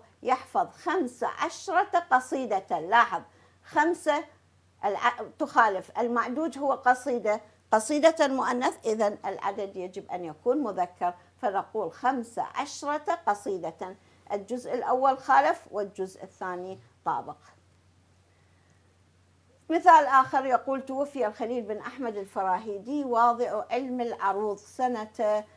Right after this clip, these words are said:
آه، مائة وخمس وسبعين". لاحظ، سنة، السنة هي،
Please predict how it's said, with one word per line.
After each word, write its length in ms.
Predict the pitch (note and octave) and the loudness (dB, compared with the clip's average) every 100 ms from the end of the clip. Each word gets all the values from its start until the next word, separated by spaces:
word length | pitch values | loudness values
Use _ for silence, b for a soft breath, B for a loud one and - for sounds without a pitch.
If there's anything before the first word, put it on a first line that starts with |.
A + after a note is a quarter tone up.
| b b - | b b -6
آه، 640 | G3 G3 F#3+ F#3 F#3 F3+ - | -2 0 -2 -2 -4 -6 -8
مائة 680 | C4 D4 A#3+ A#3+ B3 A#3 A#3 - _ - | -6 -2 -4 -2 -4 -4 -8 -14 _ -8
وخمس 580 | F#3 - C#4 C#4+ C#4+ | -6 -2 -2 -2 -4
وسبعين". 920 | D4 C#4+ G#3+ G3 F#3 - G3+ G3 D3+ - | -4 -2 -4 -4 -6 -6 -6 -6 -8 -10
لاحظ، 360 | G3+ G#3+ G#3+ E3 | 0 0 0 -6
سنة، 680 | - - B3+ B3 B3 C4+ C4 - b b b | -8 -2 0 -2 -4 -2 -2 -4 b b b
السنة 400 | G3 - B3+ B3+ | -16 2 4 4
هي، 460 | C4 B3 A#3 B3 | -2 -2 4 4